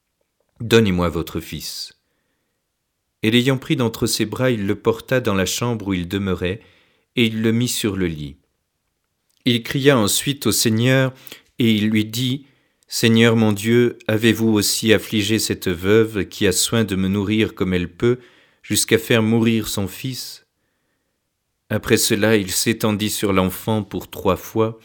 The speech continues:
en se mesurant à son petit corps, et il cria au Seigneur et lui dit, « Seigneur mon Dieu, faites, je vous prie, que l'âme de cet enfant rentre dans son corps. »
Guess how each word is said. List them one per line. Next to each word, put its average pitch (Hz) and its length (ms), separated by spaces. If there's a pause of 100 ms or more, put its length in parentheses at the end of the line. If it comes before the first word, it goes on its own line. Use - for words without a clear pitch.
(880)
en 117 140
se - 180
mesurant 135 480
à 120 100
son 123 200
petit 123 380
corps, 131 340
et 113 80
il 101 120
cria 113 340
au 110 60
Seigneur 113 440
et 113 60
lui 107 160
dit, « 113 320 (540)
Seigneur 127 540
mon 113 180
Dieu, 113 300
faites, 120 460
je 104 120
vous 107 200
prie, 117 280
que 117 140
l'âme 113 300
de 98 100
cet - 280
enfant 107 440
rentre 107 420
dans 95 160
son 87 260
corps. » 71 540